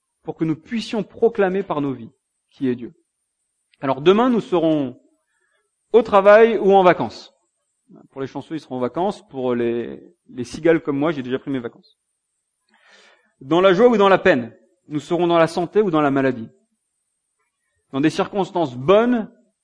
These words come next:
ou mauvaises, comme les chrétiens de l'époque. Mais dans toutes les circonstances de notre vie, restons dans la dépendance de Dieu pour avoir une vie qui soit conforme à son appel.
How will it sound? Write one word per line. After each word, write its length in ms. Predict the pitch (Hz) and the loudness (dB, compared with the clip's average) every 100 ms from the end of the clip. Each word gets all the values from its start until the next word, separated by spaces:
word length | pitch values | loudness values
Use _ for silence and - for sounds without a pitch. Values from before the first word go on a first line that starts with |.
| _ | _
ou 60 | 196 | 0
mauvaises, 500 | 180 151 123 110 - _ _ _ _ _ _ _ _ _ _ _ _ _ _ _ _ _ _ _ _ _ | 2 4 2 -2 -14 _ _ _ _ _ _ _ _ _ _ _ _ _ _ _ _ _ _ _ _ _
comme 360 | 147 139 127 | -4 -2 -4
les 100 | 120 | -8
chrétiens 280 | 113 123 127 | -12 -12 -10
de 80 | 123 | -8
l'époque. 320 | 117 - _ _ _ _ _ _ _ _ _ _ | -10 -14 _ _ _ _ _ _ _ _ _ _
Mais 60 | 147 | -8
dans 100 | - | -8
toutes 280 | - 285 | -4 -4
les 100 | 233 | -2
circonstances 580 | 190 208 - 185 - 202 | -4 -6 -8 -12 -10 -8
de 60 | 165 | -6
notre 280 | 147 - 117 | -8 -8 -12
vie, 200 | 120 151 _ _ _ _ _ _ _ _ | -12 -16 _ _ _ _ _ _ _ _
restons 380 | 131 170 170 208 | -4 -4 -4 -4
dans 100 | 151 | -2
la 100 | 127 | -4
dépendance 560 | 123 180 180 165 147 | -4 -4 -4 -6 -6
de 80 | 139 | -8
Dieu 220 | 135 147 | -10 -10
pour 160 | 156 131 | -10 -8
avoir 220 | 120 123 | -6 -6
une 160 | 123 123 | -6 -8
vie 200 | 123 131 | -10 -14
qui 120 | _ | _
soit 140 | - | -20
conforme 340 | 120 120 131 120 | -20 -18 -14 -14
à 40 | |
son 140 | 117 117 | -12 -16
appel. 220 | - | -18